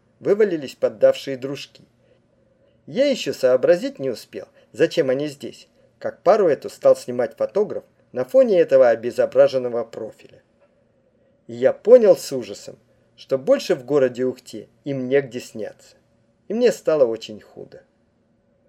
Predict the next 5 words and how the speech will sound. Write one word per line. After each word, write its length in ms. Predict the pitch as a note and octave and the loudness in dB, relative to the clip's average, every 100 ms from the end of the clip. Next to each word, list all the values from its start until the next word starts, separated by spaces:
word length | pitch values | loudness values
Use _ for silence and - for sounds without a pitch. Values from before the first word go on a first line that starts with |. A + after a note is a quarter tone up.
| _ _ _ | _ _ _
Я 200 | D3 A#3+ | 4 6
уехал, 520 | A#3+ C3+ A2+ - A2 - | 6 4 -4 -8 -14 -14
что-то 380 | - - D3 C#3 | -20 -8 0 2
наскоро 420 | D3+ G#3+ - C#3 | 2 0 -2 -4
соврав, 460 | C3 C#3 B2+ G#2 | 0 4 2 0